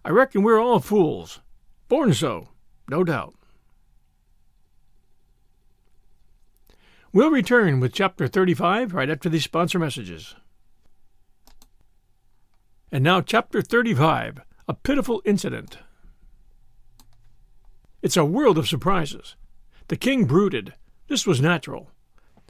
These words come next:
What would he brood about, should you say?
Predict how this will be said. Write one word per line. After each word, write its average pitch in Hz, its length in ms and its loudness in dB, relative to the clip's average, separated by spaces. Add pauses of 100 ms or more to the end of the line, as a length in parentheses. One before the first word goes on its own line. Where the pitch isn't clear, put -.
(300)
What 156 220 2
would 185 100 6
he 202 80 6
brood 220 320 4
about, 139 360 2
should 156 260 2
you 135 80 4
say? 135 540 -6